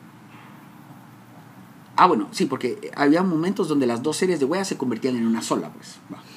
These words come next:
Entonces ahí fue donde él se dio cuenta de que Dios lo abandonaba. Entonces al reclamarle, le dice Dios, "No, yo nunca te abandoné.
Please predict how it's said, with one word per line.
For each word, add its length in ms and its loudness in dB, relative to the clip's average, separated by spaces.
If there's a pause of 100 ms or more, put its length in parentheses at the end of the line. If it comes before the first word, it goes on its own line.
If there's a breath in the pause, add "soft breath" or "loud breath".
(300 loud breath)
Entonces 160 0
ahí 80 4
fue 160 -2
donde 160 0
él 80 -2
se 120 0
dio 160 0
cuenta 220 -2
de 100 -2
que 120 -2
Dios 300 -6
lo 80 -2
abandonaba. 400 0
Entonces 280 -10
al 80 -6
reclamarle, 640 2
le 80 -2
dice 200 -2
Dios, 180 2
"No, 160 0
yo 80 -2
nunca 260 0
te 80 -8
abandoné. 400 -6